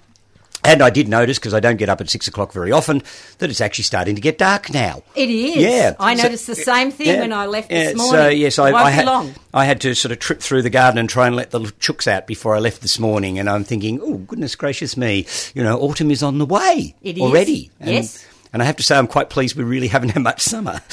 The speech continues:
Speaker 1: Uh, it's been the most relaxing summer I can remember in years. You know, so, and there was a little drizzle last night at our place. I don't know whether everybody else got a bit of rain, but I got up this morning and there was a little bit of water around, and so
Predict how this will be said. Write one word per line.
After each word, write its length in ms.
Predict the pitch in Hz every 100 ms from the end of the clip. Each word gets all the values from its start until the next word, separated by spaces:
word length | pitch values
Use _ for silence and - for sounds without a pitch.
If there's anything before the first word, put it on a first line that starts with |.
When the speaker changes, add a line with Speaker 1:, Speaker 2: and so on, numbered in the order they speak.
| - - -
Speaker 1:
Uh, 300 | 131 127 135
it's 120 | 143
been 160 | - 113
the 60 |
most 220 | 110 110 -
relaxing 560 | 110 107 - 127 120
summer 320 | 110 127 123
I 140 | 123 120
can 240 | - 123
remember 360 | 117 123 131 135
in 120 | 135
years. 500 | 147 294 98 73 - _ _ _ -
You 120 | 131
know, 140 | 160 127
so, 240 | 117 123 - -
and 160 | 160
there 40 | 151
was 100 | 131
a 40 |
little 200 | 127 120
drizzle 280 | 104 117 117
last 280 | 110 107 -
night 200 | 104 98
at 120 | 92
our 120 | 98
place. 300 | - 123 131
I 40 | 101
don't 100 | 104
know 80 |
whether 200 | 98 98
everybody 360 | 98 87 92 90
else 180 | 101 113
got 160 | -
a 40 | 87
bit 120 | 85
of 60 | 87
rain, 240 | 92 123
but 160 | 127 92
I 80 | 95 - -
got 120 | 107
up 100 | 104
this 160 | 104 -
morning 220 | 104 104
and 60 | 104
there 40 |
was 120 | 95 92
a 40 |
little 180 | 95 98
bit 120 | 92
of 320 | 87 82 -
water 300 | 95 95 101
around, 460 | 95 92 92 104 117
and 100 | 90 - -
so 240 | - 104